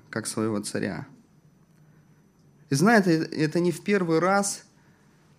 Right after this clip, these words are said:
происходит с израильским народом. Похожая история была во времена Самуила. Это первая книга Царств, восьмая глава,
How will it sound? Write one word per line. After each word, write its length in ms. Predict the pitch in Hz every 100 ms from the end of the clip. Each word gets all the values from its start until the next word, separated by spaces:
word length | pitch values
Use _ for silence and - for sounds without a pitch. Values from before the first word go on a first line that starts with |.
| _ _
происходит 600 | 143 151 147 - 170 156
с 40 | 139
израильским 600 | 143 160 139 143 143 135
народом. 500 | 139 135 107 78 131 - _ _ _ _ _ _ _ _ _ _ _ _ _ - _ _ _ _ - _ _ _ _ _
Похожая 480 | 143 147 185 165 160
история 460 | 151 - 180 165 147
была 580 | 139 143 156 147 147 - - - _ -
во 100 | 127
времена 540 | 131 143 147 151 139
Самуила. 760 | 139 - 139 147 156 131 98 - - _ _ - - - - - - _ - - - _
Это 180 | - 131
первая 360 | 135 165 143 135
книга 320 | 147 135 139
Царств, 420 | - 165 165 147
восьмая 480 | 135 127 135 131 131
глава, 480 | 135 139 156 156